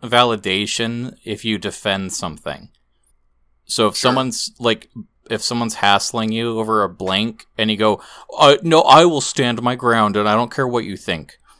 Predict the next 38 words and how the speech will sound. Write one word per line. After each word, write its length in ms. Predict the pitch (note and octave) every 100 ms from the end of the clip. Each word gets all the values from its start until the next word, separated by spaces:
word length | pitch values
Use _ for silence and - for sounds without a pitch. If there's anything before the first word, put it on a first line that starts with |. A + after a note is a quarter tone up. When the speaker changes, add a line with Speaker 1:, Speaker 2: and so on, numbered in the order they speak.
| -
Speaker 1:
then 100 | G2+
that 120 | G#2
makes 220 | G#2+ -
you 60 | A2
feel 180 | - G#2
better 380 | F2 F#2+ F#2+ F2+
about 380 | F2+ E2+ - _ _
standing 400 | - - F2+ F2
your 120 | E2+
ground, 440 | E2 E2+ F2 F2+ - _ _ _ _
like, 180 | F#2 F2
out 120 | F2
of 100 | F2+
principle. 560 | F#2+ E2+ - G2+ G2 _ _ _ _ _ _ _ _ -
Speaker 2:
I 80 | D#3+
suppose. 480 | - A#2+ A2 - - _ _ _ _ _
Speaker 1:
So 180 | - B2+
there 160 | B2
is 120 | C3 A#2+
a 60 |
thing 280 | - G#2+ G2
to 80 | F2
that, 260 | - -
yeah. 260 | - - A2 - _ _ _ _ _ _ _ _ _ _ _ _ _ _
Speaker 2:
I 100 | D#3
don't 100 | F3+
know. 60 | D3
I 80 |
feel 160 | - G3+
like 120 | G#3+
the 100 | F#3
hills 360 | D#3 E3 E3 C#3
I'll 260 | G2+ A#2+
die 300 | A#2 B2+ C3
on 320 | C3+ C#3 C#3+ -
are 140 | A2
a 80 | G#2
lot 400 | G2+ G#2 G#2+ G2+